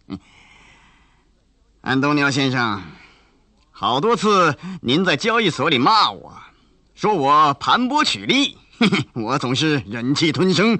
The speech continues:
没有跟你争辩。现在您来向我求助了，您把唾沫吐在我的胡子上，用脚踢我，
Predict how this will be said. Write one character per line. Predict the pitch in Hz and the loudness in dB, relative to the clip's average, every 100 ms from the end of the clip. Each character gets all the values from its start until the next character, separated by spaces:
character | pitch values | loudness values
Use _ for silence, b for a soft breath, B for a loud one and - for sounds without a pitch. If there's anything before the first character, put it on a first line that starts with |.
| 185 147 | -4 -4
没 | 139 254 | 0 4
有 | 254 | 4
跟 | 190 170 | 4 0
你 | |
争 | 113 160 190 | 0 0 2
辩。 | 190 - _ _ _ _ _ _ _ _ | 0 -2 _ _ _ _ _ _ _ _
现 | - - 123 76 95 | -8 -4 -6 -8 -4
在 | 139 202 135 101 - _ _ _ | 0 2 0 -4 -18 _ _ _
您 | - 151 196 | -2 0 2
来 | 208 | 0
向 | - 285 208 143 | 2 2 2 0
我 | 95 80 127 | -4 -8 -6
求 | - 165 208 | -2 0 0
助 | 240 170 | 0 -2
了， | 104 - - _ _ _ B 185 190 B B B B B B _ - | -4 -8 -14 _ _ _ B -20 -20 B B B B B B _ -12
您 | 110 117 123 | -4 -2 0
把 | 123 | 0
唾 | - 196 180 | 0 -2 0
沫 | 147 131 127 | 2 2 0
吐 | 120 - 147 | -2 -6 -4
在 | |
我 | 127 104 | -4 -4
的 | 127 | -6
胡 | 135 110 185 294 | -6 -10 -4 -2
子 | 190 | -2
上， | 127 95 - - _ _ _ | -2 -4 -8 -20 _ _ _
用 | - 190 | -4 -2
脚 | 123 107 | -2 -4
踢 | - 214 302 339 | -2 0 2 -2
我， | 113 | -4